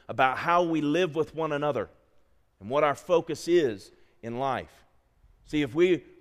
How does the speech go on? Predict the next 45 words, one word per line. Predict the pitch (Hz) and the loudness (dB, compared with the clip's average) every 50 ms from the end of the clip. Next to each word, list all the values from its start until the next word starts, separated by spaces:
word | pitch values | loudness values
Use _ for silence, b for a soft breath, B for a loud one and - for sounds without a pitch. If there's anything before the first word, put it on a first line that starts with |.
| - | -4
uh, | - 131 123 120 - | -2 0 0 0 2
are | 127 139 131 - - | 2 2 0 0 0
a | - 127 117 | 0 0 0
born-again | 117 123 170 185 196 190 170 170 170 170 165 | 2 2 2 4 4 4 2 2 0 0 0
believer, | 160 156 151 143 127 120 | 0 -2 -2 -2 -2 -4
we | 123 147 165 | -4 -2 -4
believe | 160 143 175 175 185 196 196 190 160 | 0 0 2 4 4 4 4 2 -2
that | 143 143 135 | -4 -2 -2
there's | 143 139 135 | -2 0 0
only | 151 147 143 139 | -2 -2 -2 0
one | 139 160 175 185 190 | 0 2 2 2 4
way | 190 190 180 | 4 2 2
to | - - 180 | 0 -2 -6
the | 156 139 | -6 -6
Father, | - - 175 175 170 139 143 | -2 0 0 0 2 0 -2
there's | 135 143 139 127 | -2 -2 -2 -2
only | 165 156 160 156 | -2 -2 -2 -2
one | 147 147 170 196 208 202 | -2 2 2 2 4 6
way | 202 202 190 170 | 6 6 6 4
to | 165 - 165 156 | 2 0 -2 -2
inherit | 151 147 113 190 185 190 165 143 - | -2 -2 2 4 6 6 6 4 2
eternal | 139 135 - - 165 165 160 151 | -6 -10 -6 -4 -2 -2 0 2
life. | 156 156 151 123 95 - - _ _ _ _ _ _ _ _ _ _ _ - | 2 2 2 2 -2 -6 -12 _ _ _ _ _ _ _ _ _ _ _ 4
Only | 185 220 240 247 240 | 4 6 8 6 6
one | 226 190 190 233 247 254 269 254 240 226 208 | 4 4 6 8 10 10 10 8 6 2 4
way. | 214 233 226 214 156 98 82 - - - - _ _ _ _ _ _ _ _ _ _ _ _ _ _ _ _ _ _ _ _ _ _ _ _ _ _ - | 6 8 8 8 6 4 0 -8 -20 -20 -20 _ _ _ _ _ _ _ _ _ _ _ _ _ _ _ _ _ _ _ _ _ _ _ _ _ _ -14
And | - 131 147 | -8 -4 0
that | 165 185 190 | 2 2 2
is | 175 - - | 2 0 -2
to | - 165 | -10 -10
be | 139 147 147 | -8 -8 -8
one | 135 143 170 190 196 196 | -2 0 2 2 2 2
with | 190 185 139 | 0 -2 0
Him | 165 180 160 135 110 101 95 - _ - | 0 0 0 0 -2 -6 -12 -18 _ -14
and | 110 127 127 | -12 -10 -6
one | 131 131 135 135 | -6 -6 -4 -4
with | 131 117 | -6 -6
the | - 123 | -8 -6
Father. | - 156 143 143 123 113 | -2 0 0 0 0 0
That's | 123 151 156 - | 0 -2 -2 0
why | 190 196 190 | 2 2 2
Jesus | 165 147 185 180 147 165 147 | 2 0 -4 -8 -8 -10 -10
prayed | - - 208 208 208 196 165 | -4 0 2 2 2 2 0
this | 180 170 - | -4 -4 -4
prayer. | - 202 208 202 185 147 98 - | -2 2 4 4 4 4 2 -2